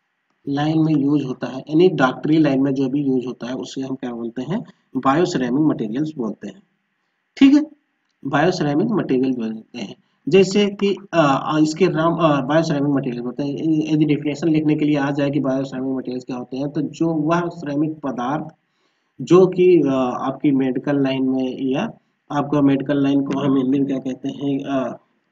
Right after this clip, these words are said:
इंज-, अ, म-, medical को आप doctory line में भी बोल सकते हैं। उस line में जो भी material शल्य, अ, जो चिकित्सा क्षेत्र में जो वे ceramic पदार्थ जो यूज़ किए जाते हैं, उसको आप bioceramic,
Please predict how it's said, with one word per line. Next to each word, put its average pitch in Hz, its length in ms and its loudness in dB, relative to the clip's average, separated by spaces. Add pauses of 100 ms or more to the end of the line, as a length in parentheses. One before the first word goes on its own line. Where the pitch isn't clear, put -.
(120)
इंज-, 156 340 6
अ, 147 200 4
म-, 135 300 2 (640)
medical 156 480 4
को 170 140 0
आप 185 180 -2
doctory 151 480 4
line 151 180 6
में 151 140 6
भी 151 100 6
बोल 139 160 2
सकते 131 300 -4
हैं। 143 80 -2
उस 151 260 -2
line 139 200 -2
में 139 180 0
जो 135 180 -2
भी 151 160 0
material 139 520 0 (260)
शल्य, 143 440 0
अ, 139 220 0
जो 143 140 0
चिकित्सा - 560 -2
क्षेत्र 170 580 0
में 160 160 4
जो 151 200 2
वे 147 500 2
ceramic 139 400 -2
पदार्थ 131 340 -6
जो 135 120 -4
यूज़ 139 340 2
किए 147 160 0
जाते 127 280 -4
हैं, 131 80 -4
उसको 131 360 -6
आप 147 140 -4
bioceramic, 127 680 -6